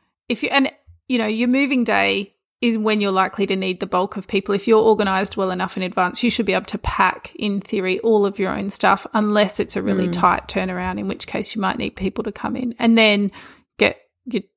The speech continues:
Speaker 1: closest friends or your tr-, most trusted people to come and help you pack. Um,
Speaker 2: Mm.
Speaker 1: one tip I would say as well when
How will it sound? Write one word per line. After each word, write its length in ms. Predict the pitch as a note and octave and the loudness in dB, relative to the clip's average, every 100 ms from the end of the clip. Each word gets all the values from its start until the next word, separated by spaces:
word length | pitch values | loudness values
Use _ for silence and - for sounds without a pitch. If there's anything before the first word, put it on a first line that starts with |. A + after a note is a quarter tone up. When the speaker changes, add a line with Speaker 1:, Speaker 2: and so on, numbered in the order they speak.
| _ - - | _ -20 -4
Speaker 1:
closest 540 | - G3+ - F#3 - | 2 2 2 -2 -4
friends 360 | - C2+ G3 - | -4 -6 -6 -6
or 100 | - | -6
your 120 | F3 | -8
tr-, 200 | - - | -8 -6
most 280 | G3 G3 - | -2 -2 -2
trusted 400 | F#3+ - F#3+ F#3+ | -4 -4 -6 -8
people 440 | G3 - G3 F#3 - - - _ _ _ _ _ _ - | -10 -6 -6 -8 -14 -20 -20 _ _ _ _ _ _ -2
to 120 | C4+ | 0
come 200 | A#3+ A3 | 4 2
and 100 | G3 | 2
help 260 | F#3+ - - | 0 -4 -10
you 60 | |
pack. 460 | - F#3+ - - - _ _ B3 | 0 0 0 -6 -20 _ _ 0
Um, 300 | B3 A#3 - - _ F#3+ | 0 -2 -10 -20 _ -6
Speaker 2:
Mm. 280 | E3+ E3 E3 | -4 -6 0
Speaker 1:
one 300 | C#4+ G4 A4 | 2 2 0
tip 220 | - F#4+ | 0 4
I 120 | C#4+ B3 | 6 6
would 160 | A3 | 2
say 260 | - F#3+ F#3+ | 2 2 2
as 160 | F3+ - | 0 0
well 440 | F3 G3 A#3+ A#3 _ _ _ - | 0 2 2 0 _ _ _ -8
when 680 | F#3+ G#3 G3 G3 F#3+ F#3 | -2 0 0 0 -4 -8